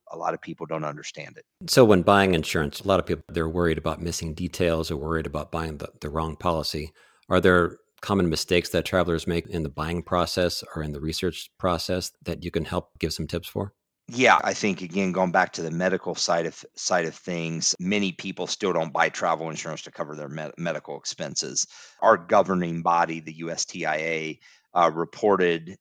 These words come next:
Speaker 1: at one time that I think only six percent of American travelers buy travel insurance with medical coverage. People that do buy travel insurance are often buying kind of limited coverage type plans for trip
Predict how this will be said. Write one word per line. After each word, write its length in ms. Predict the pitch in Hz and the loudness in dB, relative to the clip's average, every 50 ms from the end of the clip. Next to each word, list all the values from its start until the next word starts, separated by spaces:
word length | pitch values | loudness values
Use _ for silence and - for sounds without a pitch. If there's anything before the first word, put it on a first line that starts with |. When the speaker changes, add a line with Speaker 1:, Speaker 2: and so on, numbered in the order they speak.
| _ _ - | _ _ -10
Speaker 1:
at 160 | 87 78 85 | -10 -8 -4
one 220 | 92 104 107 98 87 | 0 0 2 0 0
time 260 | 98 95 90 90 85 | -2 -2 -2 -2 -2
that 100 | 82 82 | 0 -2
I 60 | 85 | -2
think 240 | - - 120 - - | -2 -2 -4 -4 -2
only 180 | 101 95 92 95 | -2 -2 0 0
six 320 | - - - 104 - - | 0 0 0 0 -2 -6
percent 440 | - - - 87 - - 107 92 90 | -8 -8 -8 -4 -2 0 0 0 0
of 100 | 78 82 | 0 -2
American 480 | 82 82 90 92 92 87 - 101 82 | -2 0 2 4 4 2 2 -2 -6
travelers 520 | 78 - 90 85 90 95 113 120 113 98 - | -4 -2 -2 0 0 0 -2 -4 -6 -4 -2
buy 180 | - 87 87 | -2 -2 -2
travel 360 | - - 90 85 90 87 90 82 | 0 0 0 0 2 0 0 -4
insurance 380 | 82 - - 92 82 - - | -4 -4 -4 -4 -6 -6 -8
with 160 | 82 80 - | -10 -10 -8
medical 560 | 87 85 87 95 - - 110 110 110 104 - _ - | -6 -4 -4 -4 0 2 2 2 2 0 -4 _ 2
coverage. 560 | - 117 110 101 131 139 135 127 - - - _ - - - - _ _ _ | 4 4 4 6 8 6 6 6 4 -4 -8 _ -16 -20 -20 -20 _ _ _
People 280 | - - 156 - 117 104 | -2 -2 0 4 2 2
that 180 | 87 85 78 - | 2 0 -4 0
do 140 | 113 117 110 | 0 2 4
buy 200 | 101 101 95 98 | 6 6 6 4
travel 420 | - - 117 104 98 95 101 101 | 4 4 6 8 8 8 6 4
insurance 560 | 98 95 - - 107 101 98 98 95 - - | 2 2 2 4 4 4 4 4 0 -4 -6
are 180 | - 92 95 92 | -4 -2 0 0
often 380 | 85 92 95 - - 98 87 85 | 0 0 -2 -4 -4 -4 -4 -4
buying 440 | 82 85 90 90 87 85 85 85 | -4 -4 -6 -6 -6 -6 -8 -8
kind 220 | 82 - 98 92 87 | -8 -6 -4 -2 -2
of 140 | 82 78 90 | -2 -2 -4
limited 520 | 95 92 90 92 98 95 95 90 80 _ | -6 -4 -2 -2 0 0 -2 -2 -4 _
coverage 500 | - - 95 92 87 104 101 90 - - | -6 0 0 0 0 0 -6 -4 -4 -6
type 260 | - 101 104 101 - - | -4 -2 -4 -4 -4 -6
plans 380 | - 110 101 104 110 113 107 - | -6 -4 -4 -2 -2 -4 -4 -6
for 140 | - - | -10 -18
trip 260 | - - - 117 107 | -12 -6 -4 -4 -4